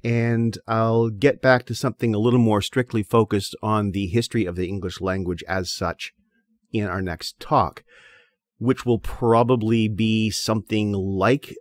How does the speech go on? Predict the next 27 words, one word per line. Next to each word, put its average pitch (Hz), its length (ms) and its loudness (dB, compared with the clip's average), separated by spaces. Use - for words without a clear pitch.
uh, 92 340 -4
a 85 120 -2
history 120 440 0
of 92 120 0
the 95 80 -4
later 104 280 0
Middle 101 260 0
English 95 300 -4
period 117 400 0
as, 98 220 0
as 117 160 6
pertains 107 580 -2
to 101 380 -6
the 92 80 -6
language 95 420 -2
itself, 131 460 -6
and 139 640 4
probably 156 800 4
delve 120 480 4
a 127 60 4
bit 127 260 4
more 117 520 4
into 113 600 0
some 110 400 0
fun 107 420 0
vocabulary 90 840 -4
things. - 440 -18